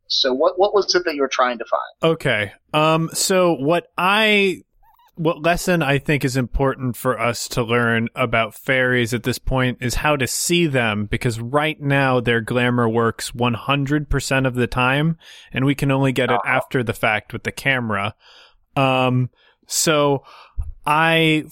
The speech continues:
Speaker 2: find, like, I find the section that outlines how you see through a glamour. Um,
Speaker 1: Uh-huh.
Speaker 2: and I learned that, uh, if you look through a stone that has a hole in it, it shows the world of the fairies.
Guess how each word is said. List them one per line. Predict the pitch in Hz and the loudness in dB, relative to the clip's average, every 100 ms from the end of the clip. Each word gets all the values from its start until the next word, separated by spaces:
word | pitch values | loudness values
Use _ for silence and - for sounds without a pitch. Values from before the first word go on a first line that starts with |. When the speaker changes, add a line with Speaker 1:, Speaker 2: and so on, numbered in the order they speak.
| - - | -14 -4
Speaker 2:
find, | 175 180 175 | 0 0 -2
like, | 151 139 127 - - | -2 -2 -2 -10 -4
I | 143 | -2
find | 135 180 202 226 | 0 2 4 4
the | 208 | 2
section | - 175 165 - 170 160 143 151 | 2 2 2 0 2 4 2 0
that | 139 127 123 | 0 0 0
outlines | 147 151 156 147 139 135 123 | 0 0 0 0 2 0 0
how | 151 | 0
you | 151 160 | 2 0
see | - 180 | 0 0
through | 156 151 151 | 0 2 2
a | 156 | 0
glamour. | 123 127 113 107 101 120 - _ _ _ _ _ | 0 0 0 0 0 -2 -6 _ _ _ _ _
Um, | 135 131 123 117 113 - | 0 2 0 0 -2 -2
Speaker 1:
Uh-huh. | 117 107 95 | -2 -2 0
Speaker 2:
and | 139 135 | 0 2
I | 131 135 | 2 2
learned | 139 147 165 165 147 | 0 2 2 2 2
that, | 143 135 - - | 0 -2 -6 -4
uh, | 131 120 113 - - _ | 0 2 0 -4 -16 _
if | 147 147 | -4 0
you | 147 | 2
look | 139 196 - | 2 0 -2
through | - 190 175 | -6 0 2
a | 151 | 2
stone | - - 185 175 170 160 139 | 0 -4 0 2 2 2 2
that | 131 | 0
has | 135 127 | 0 0
a | |
hole | 120 - 175 170 143 | -2 0 2 2 2
in | 120 | 2
it, | 110 104 - _ _ _ _ - | 2 -2 -4 _ _ _ _ -2
it | 147 - | -2 -2
shows | - 165 143 139 131 - | -4 0 2 4 2 -2
the | - 127 | -2 0
world | 120 131 131 127 | 2 2 2 0
of | 117 | -2
the | 107 | -2
fairies. | 107 127 120 110 101 101 - - | -2 0 0 0 -2 -6 -8 -10